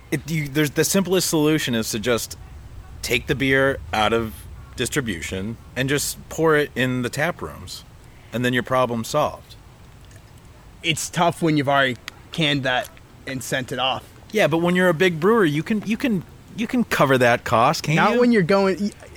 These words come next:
Speaker 2: it's tough when it's already left your hands. It's not in distribution's hands because Trillium doesn't,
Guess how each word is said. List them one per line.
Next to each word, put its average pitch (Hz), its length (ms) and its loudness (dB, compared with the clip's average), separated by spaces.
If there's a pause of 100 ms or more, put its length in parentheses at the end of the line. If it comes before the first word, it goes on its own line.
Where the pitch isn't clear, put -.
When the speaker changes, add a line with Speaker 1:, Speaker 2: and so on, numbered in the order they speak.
(360)
Speaker 2:
it's 180 240 -2
tough 202 300 0
when 240 100 2
it's 196 160 0
already 165 380 4
left 143 320 0
your 147 180 0
hands. 131 380 -4
It's 127 160 -10
not 143 180 2
in 147 140 -4
distribution's 135 720 -4
hands 127 260 -6
because 139 260 -4
Trillium 202 320 2
doesn't, 147 360 2